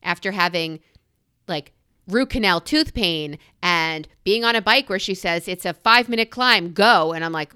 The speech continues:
"Are you fucking ki-?" It doesn't last. The pain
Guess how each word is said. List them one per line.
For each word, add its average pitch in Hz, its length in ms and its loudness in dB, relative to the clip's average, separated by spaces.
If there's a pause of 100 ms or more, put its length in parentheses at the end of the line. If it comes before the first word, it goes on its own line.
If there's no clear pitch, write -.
"Are 151 100 -6
you 180 100 -8
fucking 175 340 -6
ki-?" - 120 -18 (460)
It - 180 -8
doesn't 277 380 -6
last. 202 760 -2 (680)
The 208 140 -4
pain 196 720 -6